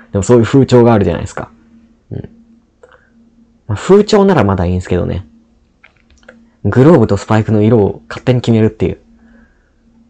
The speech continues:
うん。マジで意味はわかんないんですよね。うん。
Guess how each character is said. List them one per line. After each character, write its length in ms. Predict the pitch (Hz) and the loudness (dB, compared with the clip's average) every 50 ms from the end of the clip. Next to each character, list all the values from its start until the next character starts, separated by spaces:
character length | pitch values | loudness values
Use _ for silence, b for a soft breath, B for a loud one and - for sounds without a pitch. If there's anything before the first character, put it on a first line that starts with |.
| _ _ _ _ _ _ _ _ - | _ _ _ _ _ _ _ _ -18
う 40 | - | -16
ん。 1080 | - - - - _ _ _ _ _ _ _ _ _ _ _ _ _ - _ - 127 127 | -16 -16 -18 -20 _ _ _ _ _ _ _ _ _ _ _ _ _ -20 _ -10 -6 -4
マ 80 | 156 | -4
ジ 120 | 151 - - | -4 -2 -2
で 60 | 101 | 0
意 60 | 104 | 2
味 160 | 110 104 98 | 2 2 0
は 180 | 87 87 87 76 | 0 -2 -4 -4
わ 120 | - 101 | -4 -2
か 80 | 98 95 | -2 -2
ん 80 | 95 | -2
な 60 | 82 85 | -2 -4
い 20 | |
ん 20 | 87 | -8
で 40 | - | -8
す 80 | - 92 | -8 -10
よ 60 | - | -10
ね。 160 | - - - _ _ _ _ - | -10 -14 -18 _ _ _ _ -16
う 40 | - | -14
ん。 140 | - 101 | -14 -14